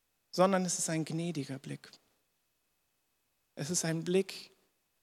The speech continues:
der mich freisetzt, der nicht sagt, „Ja“, also, und das ist,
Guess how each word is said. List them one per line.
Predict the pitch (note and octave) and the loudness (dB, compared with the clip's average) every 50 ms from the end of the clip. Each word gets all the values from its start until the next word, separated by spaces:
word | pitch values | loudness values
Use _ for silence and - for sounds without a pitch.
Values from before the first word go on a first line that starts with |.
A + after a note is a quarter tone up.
| - | -4
der | - C#3 | -2 0
mich | C3 C#3 C#3 - | 0 0 0 -2
freisetzt, | - - - D#3 D#3 D#3 D#3 C#3+ C#3+ C#3 C#3 - - - - - - - _ _ _ _ _ _ _ _ _ _ _ _ _ - - | -2 -2 -4 -2 -2 -2 -2 -4 -6 -8 -8 -8 -8 -10 -10 -10 -14 -16 _ _ _ _ _ _ _ _ _ _ _ _ _ 4 8
der | E3 E3 E3 | 10 10 10
nicht | E3+ F3 E3+ | 8 8 6
sagt, | - E3+ D#3+ D#3+ E3 - - - - - - _ _ _ _ _ _ _ _ _ _ _ _ _ _ _ _ _ _ _ _ - G4+ E4+ G#3+ G3 - - - - - - - - - - - - - - | 10 12 12 12 10 8 0 -6 -6 -6 -6 _ _ _ _ _ _ _ _ _ _ _ _ _ _ _ _ _ _ _ _ 6 10 12 12 12 10 6 0 -12 -12 -14 -14 -16 -18 -20 -20 -20 -16 -6
„Ja“, | - D3 C#3+ C#3+ D3+ F#3 A3+ C4 C4+ - - - - - - - | 0 2 6 8 8 8 8 6 2 -2 -10 -20 -20 -20 -4 2
also, | - F3 D3 D3 D#3+ D3+ - - - _ _ _ _ _ _ _ _ _ _ - _ _ _ _ - - _ _ _ _ _ _ _ _ _ _ _ _ _ _ | 6 6 8 8 6 2 0 -4 -20 _ _ _ _ _ _ _ _ _ _ -20 _ _ _ _ -20 -20 _ _ _ _ _ _ _ _ _ _ _ _ _ _
und | - F3+ E3+ D#3 - - - - - - - _ _ _ _ _ _ - | 0 2 2 2 2 -2 -4 -10 -20 -20 -20 _ _ _ _ _ _ 6
das | - F#3 - | 8 8 8
ist, | A#3 G#3 - - | 6 4 4 2